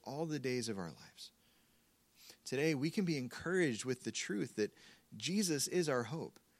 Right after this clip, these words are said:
He alone is the answer for the thirsty soul. When you're in the midst of one of life's storms, when you feel far from God, long for his presence. You know, draw near to him through his word,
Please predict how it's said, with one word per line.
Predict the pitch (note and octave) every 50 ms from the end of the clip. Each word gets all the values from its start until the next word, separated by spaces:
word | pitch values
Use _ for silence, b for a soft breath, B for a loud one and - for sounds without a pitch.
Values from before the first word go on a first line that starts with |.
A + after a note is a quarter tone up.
| b b
He | b - - G3+ G#3
alone | G3+ E3+ D3+ D#3+ F3 F3 E3+ D#3+
is | - C#3 C3+ B2+ B2
the | C3 C3 - _
answer | - D#3 E3+ F3+ E3+ - - A2 G#2+
for | G#2+ - B2+
the | B2+ B2 A#2
thirsty | - D3+ D3+ D#3 D3+ - - D3 C#3
soul. | C3 - - F#3+ F3 - - - _ b b b b b b b b b b b _ _ -
When | F2+ A#2
you're | C#3+ E3+ G3+
in | A3 F#3
the | D#3+
midst | B2+ B2 C#3+ D3+ B2 - - B2+
of | A2 G#2+
one | G#2+ A#2 B2
of | C#3+ B2 A2+
life's | A2+ A2 A2 G#2+ G#2 - -
storms, | - - F2 F2+ F#2+ F2 D2+ D2 C#2+ - - - b b b b b b b b b b b _ -
when | - F#2
you | B2
feel | D3+ - F#3+ E3+ D#3+
far | - - C#3+ C3+ D#3 D3+ D3+
from | - - C#3 C3
God, | A#2 A2+ A#2 A#2 G#2+ F2+ E2+ - B B B B B B B B B B _ _ _ -
long | - A2+ A#2 B2 B2+ D3+ F3 F#3+ F#3
for | E3+ - D#3
his | D#3 D#3 D3+ C3 -
presence. | - - - B2+ A#2+ A#2 - D2 C#2 - - - - - -
You | G2
know, | G2
draw | G#2+ - C3+ C#3 D#3
near | D#3 C#3+ C#3 D#3 E3+ E3+
to | D#3+ D#3+
him | D#3 D3+ C3+ C3+ B2
through | - - A2+
his | G2 F#2 F#2+
word, | F#2 A2 C3+ D3 D3+ D3+